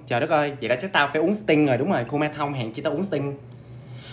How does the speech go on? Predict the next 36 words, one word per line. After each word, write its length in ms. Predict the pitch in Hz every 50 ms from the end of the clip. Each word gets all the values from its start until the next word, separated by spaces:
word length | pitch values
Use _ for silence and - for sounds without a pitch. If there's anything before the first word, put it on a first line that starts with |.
| - -
Bữa 140 | - 123 151
trước 100 | - 226 -
tao 100 | 170 -
cúng 200 | - 170 214 233
Khu 120 | 214 170 160
Ma 140 | 160 156 156
Thông 360 | 156 160 160 156 160 160 156
cho 100 | - 160
ông 140 | 147 151 151
Điểm 180 | 123 117 139
Thần 140 | 143 127 117
Tài. 200 | - 123 123 120
Cái 80 | 151 165
má 180 | 175 180 214
này, 220 | 208 156 131 131 127 131
má 160 | 147 160 190
này 100 | 190 156
hỏi 200 | - 196 - -
thì 120 | 190 147 123
má 140 | 131 160 190
này 80 | 160
kêu, 300 | - - 147 147 143 143 - - -
"Anh, 180 | - 156 156 151 - - -
anh 160 | - 156 156
cúng 220 | 156 170 165 208 202
cho 80 | 202 -
Khu 60 | 151
Ma 100 | 143 143
Thông 280 | 139 151 143 139 135 120
hả?" 240 | 107 101 123 147 175 - - - - - - - - - - - - - - - - - - - - - - - - - - -
Tao 100 | 175 170
làm 140 | 151 139 -
cái 80 | 208
tháp 260 | 202 208 208 247 277 262
á 80 | 240
má. 320 | 226 226 220 226 262 269